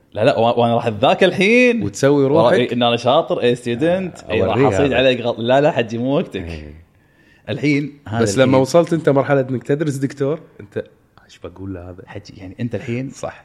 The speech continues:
Speaker 1: تخصصنا في علم نفس التعلم والنمو. إحنا قاعد درسنا النظريات المعرفية، الانفعالية، السلوكية، الاجتماعية، المعرفية السلوكية، تداخلهم، تعارضهم، دمج هذا مع علم الأنماط الشخصية. وللحين أحس نفسي إنه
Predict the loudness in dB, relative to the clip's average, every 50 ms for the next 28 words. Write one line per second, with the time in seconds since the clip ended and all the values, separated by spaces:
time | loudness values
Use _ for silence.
0 | -20 -20 -16 -14 -14 -12 -12 -12 -8 -8 -8 -6 -6 -6 -6 -6 -8 -12 -10 -10
1 | -8 -8 -8 -10 -10 -12 -14 -12 -10 -8 -6 -6 -8 -8 -10 -12 -12 -12 -14 -14
2 | -16 -16 -20 _ _ _ _ _ _ _ _ -14 -12 -8 -8 -8 -8 -8 -10 -8
3 | -6 -4 -4 -4 -4 -6 -8 -8 -6 -6 -6 -6 -6 -6 -8 -8 -14 -14 -14 -14
4 | -16 -16 -18 -18 -18 -20 _ _ _ _ _ _ _ -18 -16 -16 -16 -16 -16 -16
5 | -16 -16 -18 -20 -20 -20 -20 -20 -20 _ _ _ _ _ _ -20 -20 -16 -16 -16
6 | -16 -18 -20 -20 -20 -20 -20 -20 _ _ _ _ _ -20 -20 -20 _ -18 -16 -16
7 | -16 -16 -16 -16 -16 -18 -20 _ _ -20 -20 -20 -20 -20 -20 -14 -12 -10 -10 -10
8 | -10 -14 -16 -16 -16 -18 -18 -20 -20 -20 -20 -20 -20 _ -8 -6 -6 -6 -8 -8
9 | -12 -14 -14 -14 -14 -18 -14 -12 -10 -8 -6 -6 -8 -8 -10 -12 -16 -14 -6 0
10 | 0 0 0 0 -4 -4 -2 -2 0 -2 -2 -4 -6 -6 -6 -6 -6 -6 -6 -6
11 | -8 -10 -10 -10 -12 -16 -16 -16 -12 -10 -10 -8 -8 -10 -12 -16 -20 _ _ _
12 | _ _ _ _ _ _ _ _ _ _ _ _ _ _ _ _ _ _ _ _
13 | _ _ _ _ _ -10 -10 -8 -8 -6 -8 -8 -10 -12 -16 -16 -16 -16 -16 -16
14 | -16 -14 -14 -12 -12 -14 -14